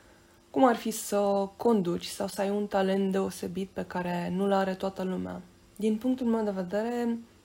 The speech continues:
toate aceste daruri sunt egale și au, um, au ajuns în câmpurile noastre și le putem manifesta când devenim conștienți de ele,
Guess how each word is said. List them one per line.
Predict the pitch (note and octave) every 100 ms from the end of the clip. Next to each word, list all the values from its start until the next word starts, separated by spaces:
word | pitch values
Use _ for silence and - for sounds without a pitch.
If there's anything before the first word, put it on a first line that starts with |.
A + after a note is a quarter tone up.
| _ - - -
toate | - B3+
aceste | C#4+ C4 B3+
daruri | G3+ G#3+ G#3+ G#3
sunt | - - G3 - -
egale | G3+ F3 G#3 G3+ F#3 G#3 A#3+
și | - G#3
au, | G3+
um, | G3 G3+ G#3 F#3 F#3+ F#3+ F#3 F#3 F#3 - - - - -
au | G3+
ajuns | G3 G#3+ C4+ -
în | G3
câmpurile | F3+ A3 A3 A3 F#3+
noastre | F#3 F#3+ F3+ -
și | F#3+ -
le | F#3+
putem | F#3+ F3+ G#3+
manifesta | A3+ A3+ G#3+ - F3+ - - F3 F#3+ - - -
când | - G#3
devenim | G3 F#3 G3+ A3+
conștienți | A3+ G3+ - G3 G3+ G3
de |
ele, | F#3 F3 F3 G3